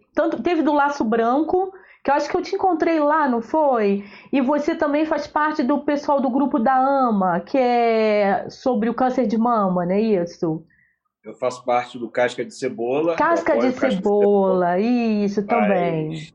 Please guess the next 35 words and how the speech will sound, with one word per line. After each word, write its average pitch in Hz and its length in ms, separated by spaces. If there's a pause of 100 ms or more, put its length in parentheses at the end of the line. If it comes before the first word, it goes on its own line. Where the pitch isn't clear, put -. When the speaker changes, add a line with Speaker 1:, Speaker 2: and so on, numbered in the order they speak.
Speaker 2:
que 107 60
arrecada 110 420
cabelos 113 460
pra 123 120
fazer 110 240
perucas 120 560
pra 110 140
mulheres 104 320
com 113 120
câncer 143 480 (480)
e 110 80
que 127 200
apoia 120 440
também 117 300
a 131 60
ama, 104 400
né? 95 100
A 101 220
ama 113 200
também 107 280
arrecada 104 360
cabelo 110 360
e - 20
passa 117 300
pra 127 160
gente. 110 440 (360)
Speaker 1:
Das 196 180
malhe-, 202 240
Speaker 2:
É, 208 300
Speaker 1:
mulheres 214 360
Speaker 2:
é. 214 40
Speaker 1:
mastectomizadas, 202 1400
né? 240 360 (220)
Speaker 2:
Isso, 120 480
exato. 98 400